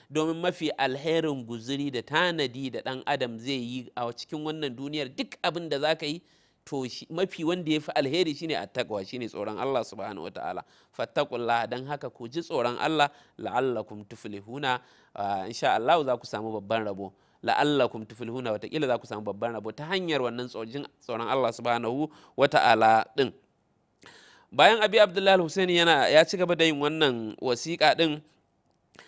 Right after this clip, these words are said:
sai ya ci gaba da magana da su a dai ci gaba da wannan wasiƙa ɗin. Yake cewa, "Fatubashar ashabul Husaini alaihi salatu wassalam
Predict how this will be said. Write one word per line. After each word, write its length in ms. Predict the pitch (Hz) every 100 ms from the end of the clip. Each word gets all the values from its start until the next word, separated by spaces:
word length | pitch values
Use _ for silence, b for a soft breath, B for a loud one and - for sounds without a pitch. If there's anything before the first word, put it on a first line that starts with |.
| B
sai 220 | - 156
ya 60 | 165
ci 100 | 190
gaba 240 | 160 143
da 400 | 139 127 113 107 - _
magana 480 | 123 123 151 147 120
da 80 | 107
su 300 | 151 160 170 _ _
a 120 | 117
dai 160 | 127 139
ci 260 | - 180
gaba 280 | 139 127 135 - -
da 200 | 127 110
wannan 320 | 113 113 123
wasiƙa 360 | 113 - 120 110
ɗin. 100 | 131 156
Yake 120 | 151
cewa, 380 | - 147 131 131 B B B
"Fatubashar 640 | 147 131 131 170 170 156
ashabul 600 | 123 131 135 147 147 131 123 -
Husaini 300 | - 143 127
alaihi 260 | 123 127
salatu 520 | 117 123 127 135 120 127 b b -
wassalam 580 | 131 - 139 165 151